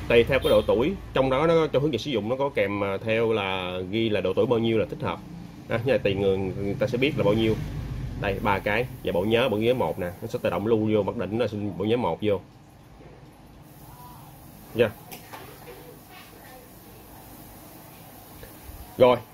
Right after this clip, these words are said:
máy này, à, mình sẽ đính kèm link, ờ, mua hàng ở bên dưới. Các bạn có thể mua hoặc là liên hệ số hotline, kết bạn Zalo đi. Rồi mình, ờ, ship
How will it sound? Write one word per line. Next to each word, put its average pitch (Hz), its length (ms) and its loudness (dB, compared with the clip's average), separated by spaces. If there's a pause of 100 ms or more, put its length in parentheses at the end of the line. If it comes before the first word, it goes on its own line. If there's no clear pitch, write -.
máy 139 380 2
này, 110 400 4
à, 107 280 4
mình 107 300 0
sẽ 110 260 2
đính 143 180 -2
kèm 110 340 4
link, 123 320 2
ờ, 117 340 2 (580)
mua 120 140 4
hàng 117 200 4
ở 107 60 6
bên 123 160 4
dưới. 143 240 6
Các - 80 -4
bạn 98 140 0
có 127 60 0
thể 95 200 0
mua 120 240 2
hoặc 107 180 0
là 104 140 2
liên 113 180 0
hệ 95 100 2
số 139 140 -4
hotline, 117 440 0 (500)
kết - 140 2
bạn 98 180 2
Zalo 117 320 6
đi. 113 80 2 (460)
Rồi 95 100 -2
mình, 95 280 -4
ờ, 92 240 -2 (220)
ship 170 180 -4